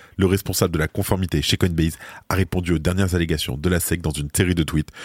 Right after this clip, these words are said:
où il affirme que ce document ne vient rien apporter de nouveau et que les régulateurs ignorent leurs obligations de tenir compte de l'intérêt public et de la protection des investisseurs lorsqu'ils nous ont autorisés à nous introduire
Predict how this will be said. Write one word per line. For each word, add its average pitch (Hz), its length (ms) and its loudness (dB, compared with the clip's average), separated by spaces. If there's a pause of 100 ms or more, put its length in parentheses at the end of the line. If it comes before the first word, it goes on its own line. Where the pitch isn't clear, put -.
(180)
où 98 140 4
il 95 80 6
affirme 90 280 0
que 92 100 -2
ce 90 100 0
document 82 440 -2 (300)
ne 85 120 0
vient 80 280 0 (240)
rien 92 360 2
apporter 82 320 0
de 80 100 0
nouveau 80 340 2 (260)
et 104 60 0
que 95 120 -2
les 85 80 0
régulateurs 82 560 -2 (400)
ignorent 104 320 -2
leurs 95 200 -2
obligations 95 400 -2
de 87 100 0
tenir 85 360 -4
compte 101 180 -6
de 82 60 -6
l'intérêt 80 340 -4
public - 520 -6 (320)
et 90 80 -4
de 85 80 -2
la 73 100 -6
protection - 480 -4
des 87 140 -2
investisseurs 90 560 -2
lorsqu'ils 95 280 -2
nous 92 160 -2
ont 90 140 -4
autorisés 90 560 -2
à 90 160 -4
nous 90 160 -4
introduire 80 380 -4